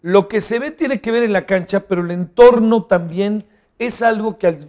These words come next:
aficionado le empieza a caer mal. Cómo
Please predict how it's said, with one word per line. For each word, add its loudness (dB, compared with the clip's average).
aficionado -6
le -6
empieza -6
a -12
caer -8
mal. -6
Cómo 0